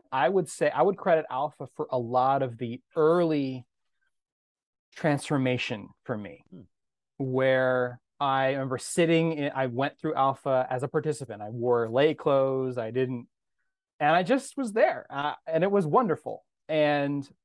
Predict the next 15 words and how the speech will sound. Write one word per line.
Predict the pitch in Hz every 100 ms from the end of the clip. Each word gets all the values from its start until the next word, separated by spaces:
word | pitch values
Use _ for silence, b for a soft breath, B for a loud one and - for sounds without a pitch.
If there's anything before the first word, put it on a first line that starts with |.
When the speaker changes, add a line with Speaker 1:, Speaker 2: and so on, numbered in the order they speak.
| _ _ _ 143
Speaker 1:
I |
remember | 160 190 185
having | - 170 165 170
to | - 143
just, | 160 156 - - - _ _ _ _ _ _ _ _ _ _ _ _ _ _ _ 151
in | 143 139 139
response | 131 - - 151 143 143 -
to | - 127 123
the, | 113 110 110 110 -
the | 127
leaders | 139 139 131 127
kinda | 127 123 120
guiding | 113 120 120 120 120
me | 120 120 117
and | 113 113